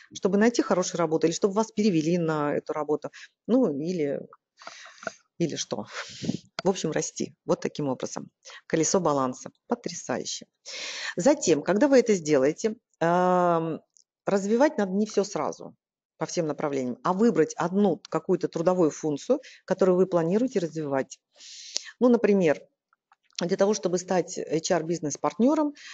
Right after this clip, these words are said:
а, мне не хватает, скажем, ну да, стратегии не хватает, но до стратегии у меня еще, допустим, пробел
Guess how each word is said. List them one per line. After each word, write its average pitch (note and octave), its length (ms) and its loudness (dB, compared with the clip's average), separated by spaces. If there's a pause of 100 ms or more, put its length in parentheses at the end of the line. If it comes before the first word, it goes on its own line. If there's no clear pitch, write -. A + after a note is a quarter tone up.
(200)
а, E3 280 2
мне G3 280 4
не G#3 100 4
хватает, A#3 680 2
скажем, E3+ 340 -2
ну A3 100 4
да, D#3 240 2
стратегии E3+ 460 -2
не E3 80 -2
хватает, D4 360 2 (320)
но G3+ 240 4
до F3 120 0
стратегии G3 500 2
у D#3+ 140 2
меня F3+ 260 2
еще, G3 420 2
допустим, E3 380 -2
пробел F3+ 500 0